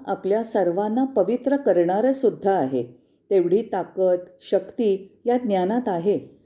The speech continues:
ते पवित्रमिह विद्यते. त्याच्या इतकं पवित्र जगात काही नाही. म्हणून पावित्र्य, शुद्धता म्हणजे ज्ञान. ज्ञान किंवा जाणणं याचा सारांश काय आहे?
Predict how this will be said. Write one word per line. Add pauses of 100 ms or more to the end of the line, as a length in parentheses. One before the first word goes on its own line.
(320)
ते
पवित्रमिह
विद्यते. (520)
त्याच्या
इतकं
पवित्र
जगात (140)
काही
नाही. (440)
म्हणून
पावित्र्य, (340)
शुद्धता (380)
म्हणजे
ज्ञान. (1120)
ज्ञान
किंवा
जाणणं (400)
याचा
सारांश
काय
आहे?